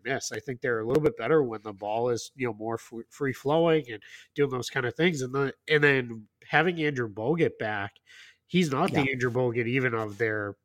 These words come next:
Speaker 1: initial run with the Warriors, but he sets good screens, he rebounds, he plays defense, and he doesn't really ever want or need the ball. <laughs> And that's, you know, important
Speaker 2: No.
Speaker 1: when you've got, you know, four, four other starters there who, you know, they, they all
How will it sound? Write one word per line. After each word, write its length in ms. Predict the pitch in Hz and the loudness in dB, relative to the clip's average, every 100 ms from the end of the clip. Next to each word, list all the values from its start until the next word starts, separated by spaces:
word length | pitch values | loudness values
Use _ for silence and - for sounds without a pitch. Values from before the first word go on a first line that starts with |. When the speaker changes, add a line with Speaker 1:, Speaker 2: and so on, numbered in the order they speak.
| - | -14
Speaker 1:
initial 420 | 110 131 180 165 | -2 0 2 2
run 260 | 120 110 104 | 2 -2 -4
with 120 | 110 | -6
the 80 | 110 | -6
Warriors, 440 | 104 104 104 120 - - - - _ - | -6 -6 -4 -6 -8 -20 -20 -20 _ 2
but 120 | 151 | 2
he 160 | 135 117 | 2 -2
sets 400 | - 117 127 - | -6 -6 -6 -2
good 180 | 175 | -2
screens, 580 | 175 - 123 117 120 - _ | -2 -6 -6 -6 -8 -12 _
he 140 | - | -12
rebounds, 540 | 110 135 156 151 151 - | -4 0 2 2 0 -4
he 60 | |
plays 260 | - 127 147 | -4 -2 -2
defense, 500 | 123 123 120 120 - _ _ - | -6 -6 -4 -6 -10 _ _ -10
and 120 | 139 | -10
he 380 | 127 135 160 117 _ - | -8 -6 -4 -6 _ -2
doesn't 300 | 147 196 143 | 0 0 0
really 280 | 147 165 143 | 0 0 0
ever 240 | 143 151 | 0 0
want 400 | 131 110 120 165 165 - | 0 -2 -2 -2 -4 -6
or 120 | 135 | -6
need 280 | 117 139 131 | -4 -6 -4
the 60 | |
ball. 380 | 110 117 98 - - | -4 -4 -6 -8 -10
<laughs> 100 | - | 0
And 160 | 165 - | 0 4
that's, 400 | 147 151 - 151 | 2 2 -4 0
you 160 | 160 | 2
know, 80 | 147 | 2
important 360 | 120 180 196 135 | 0 0 2 0
Speaker 2:
No. 80 | |
Speaker 1:
when 80 | 131 131 | 0 -6
you've 160 | 127 | -6
got, 220 | 139 135 - - - | -4 -4 -6 -16 -8
you 80 | 143 | 0
know, 60 | 139 | 2
four, 320 | - 147 139 - 127 | 4 2 2 0 -8
four 240 | - 151 160 | 2 4 6
other 160 | 135 | 2
starters 520 | - - 135 160 127 | -2 -2 -2 0 0
there 220 | 107 117 113 | 0 -2 0
who, 300 | 131 117 104 | 0 -2 -2
you 120 | 120 | -4
know, 60 | 107 | -2
they, 240 | 113 135 | -2 -2
they 340 | 107 127 131 107 | 0 0 2 -2
all 420 | 139 139 135 135 | -2 2 4 2